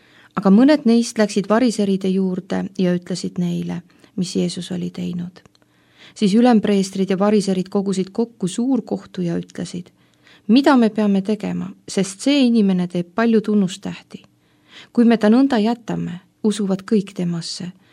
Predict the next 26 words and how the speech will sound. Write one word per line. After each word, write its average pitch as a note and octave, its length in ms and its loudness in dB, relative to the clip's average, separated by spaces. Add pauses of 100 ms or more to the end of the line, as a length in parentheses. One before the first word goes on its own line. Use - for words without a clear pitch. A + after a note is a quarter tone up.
(300)
Siis D4 260 2
tulevad F#3+ 380 0
roomlased G#3+ 520 0
ja F#3 80 0
võtavad F#3 460 -4
ära F#3 180 -2
meie A#3 300 2
paiga G3 520 -4 (180)
ja E3+ 160 -6
rahva." - 520 -12 (1120)
Aga G#3 200 4
üks B3+ 220 0
nende A3+ 220 2
seast, G3 600 -6
Kaifas, A3 580 -6 (140)
kes G3+ 180 -4
oli G3 120 2
sel A#3 240 -2
aastal F3+ 320 -4
ülempreester, G3 880 -2 (180)
ütles F3+ 380 -6
neile: F3+ 420 -8 (560)
"Te A3 80 4
ei G#3 100 6
tea G3+ 280 2
midagi F#3+ 580 -2